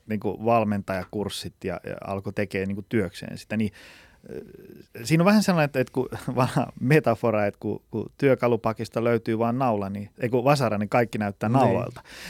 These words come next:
Speaker 1: Niin, niin tota, se oli hyvin sellaista, niinku, että tässä on tämä optimaalinen treeniohjelma sulle. Nyt ota tämän lapun ja mene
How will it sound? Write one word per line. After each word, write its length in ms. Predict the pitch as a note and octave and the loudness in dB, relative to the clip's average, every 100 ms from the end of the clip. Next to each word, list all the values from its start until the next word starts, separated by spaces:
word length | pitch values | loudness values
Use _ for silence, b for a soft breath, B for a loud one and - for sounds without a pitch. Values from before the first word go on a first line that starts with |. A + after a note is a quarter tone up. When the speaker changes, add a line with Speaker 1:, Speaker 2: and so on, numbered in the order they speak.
| B | B
Speaker 1:
Niin, 160 | B2 B2 | 0 2
niin 140 | A#2+ | 2
tota, 360 | A#2+ A#2+ B2+ A2+ b b b _ - _ A#2+ | 2 4 4 2 b b b _ -20 _ 0
se 80 | |
oli 120 | D3+ E3+ | 4 4
hyvin 280 | C4 G3 | 6 4
sellaista, 360 | C#3+ C#3 B2+ - | 4 2 2 -2
niinku, 140 | B2 - | -6 -4
että 180 | A#2+ - | -2 0
tässä 280 | G3 - | 0 0
on 100 | D#3 | -2
tämä 280 | C#3 C#3 C3 - b b b _ | 0 2 2 0 b b b _
optimaalinen 800 | E3+ F#3+ - B2+ A#2 G#2+ G#2+ G#2+ - | 2 2 0 2 4 2 2 -2 0
treeniohjelma 920 | C#3 A#2+ G2+ F#2 F#2 F#2+ G#2 F#2 F#2+ | 2 4 2 0 -4 -4 -4 -4 -8
sulle. 420 | - G2 F#2 F2+ - | -6 -4 -4 -6 -8
Nyt 160 | A#2+ C3 - - - | -8 -8 -10 -18 -4
ota 240 | D#3 D3+ | 0 0
tämän 380 | - B2+ A#2 A#2 | 0 0 0 2
lapun 320 | C#3+ B2+ A2+ | 0 0 0
ja 80 | G#2+ | 0
mene 240 | G#2+ A2 | 0 -2